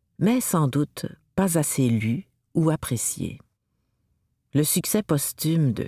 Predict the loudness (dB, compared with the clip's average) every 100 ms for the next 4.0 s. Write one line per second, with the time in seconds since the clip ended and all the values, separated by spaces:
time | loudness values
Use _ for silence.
0 | -2 -2 -2 -4 -4 -4 _ _ _ _
1 | _ -2 2 2 -2 -4 -4 -4 -6 -4
2 | 0 0 0 -2 -4 0 2 2 2 0
3 | 0 2 0 0 -6 -12 -10 -10 -10